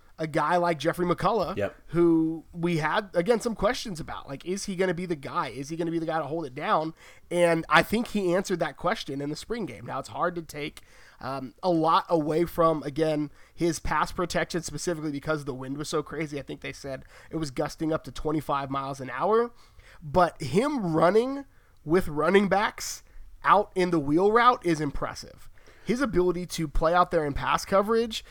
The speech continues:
Speaker 1: uh, the interception, he read
Speaker 2: Yep.
Speaker 1: that perfectly. He
Speaker 2: Yep.
Speaker 1: dropped back into his zone and read that perfectly. It's basically the same play he picked off against Kansas.
Speaker 2: Yep.
Speaker 1: That's the same exact play. Uh, and he showed some incredible returning ability after that on both of those. He should have scored in the Kansas game, and he should have scored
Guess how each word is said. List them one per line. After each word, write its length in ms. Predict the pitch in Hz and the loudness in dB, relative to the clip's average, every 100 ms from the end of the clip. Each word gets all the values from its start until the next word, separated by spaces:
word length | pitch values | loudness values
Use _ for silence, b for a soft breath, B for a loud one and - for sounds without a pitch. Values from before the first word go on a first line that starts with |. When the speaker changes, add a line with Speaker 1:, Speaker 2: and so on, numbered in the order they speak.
| B B | B B
Speaker 1:
uh, 140 | - | 0
the 160 | - 170 | 2 4
interception, 720 | 220 233 - 190 - 220 220 b b | 4 4 2 0 0 -2 -2 b b
he 140 | 202 | 2
read 160 | 190 185 | 4 4
Speaker 2:
Yep. 80 | 165 | 4
Speaker 1:
that 180 | 160 | -2
perfectly. 480 | - 147 147 180 208 | 0 0 0 -4 -2
He 60 | 170 | -2
Speaker 2:
Yep. 100 | 143 | -2
Speaker 1:
dropped 280 | 151 156 180 | -4 -4 -2
back 200 | 175 190 | -2 -2
into 180 | 175 | 0
his 140 | 175 143 | -2 -2
zone 420 | 147 165 185 202 b b b | 0 2 2 -2 b b b
and 160 | 165 160 | 0 4
read 140 | 165 | 4
that 180 | 165 165 | 4 2
perfectly. 360 | - 160 175 185 | 2 0 2 2
It's 80 | 135 | 2
basically 360 | 185 226 262 | 0 0 -2
the 120 | 202 | -4
same 240 | - 180 175 | -2 -2 0
play 180 | 170 165 | 0 -2
he 100 | 160 | -2
picked 280 | 170 - | -2 2
off 160 | 151 143 | 0 0
against 180 | 139 131 | -6 -8
Kansas. 540 | 147 175 - - - - | -4 -4 -4 -12 -16 -4
Speaker 2:
Yep. 140 | 117 | -2
Speaker 1:
That's 220 | 165 175 - | -2 -4 -6
the 140 | 160 151 | -10 -4
same 240 | 185 180 | -2 0
exact 300 | 156 160 147 | 0 -2 -2
play. 340 | 160 147 131 - B B | -4 -4 -6 -12 B B
Uh, 160 | 156 165 | -2 0
and 120 | 202 | 0
he 60 | 202 | 0
showed 300 | - 214 240 | 2 0 0
some 120 | 233 | 0
incredible 380 | 180 190 196 180 | 2 4 2 0
returning 340 | 165 202 269 | -2 -2 -2
ability 420 | 151 117 71 - - | -4 -8 -14 -20 -4
after 340 | 151 160 170 147 | -2 -2 -2 -4
that 220 | 170 156 | -4 -4
on 180 | 151 147 | -4 -2
both 260 | 147 220 156 | 0 -2 -2
of 60 | |
those. 220 | 123 - | -14 -14
He 40 | 120 | -12
should 160 | - | -10
have 60 | 156 | -10
scored 340 | - 165 170 - b b - | -6 -2 -2 -4 b b -12
in 260 | 147 147 139 | -6 -4 -6
the 80 | |
Kansas 360 | 123 143 156 170 | -6 -8 -8 -4
game, 180 | 214 214 | 0 0
and 40 | |
he 60 | 147 | -2
should 140 | 151 | -8
have 80 | 139 | -8
scored 340 | - 151 151 | -4 -2 -2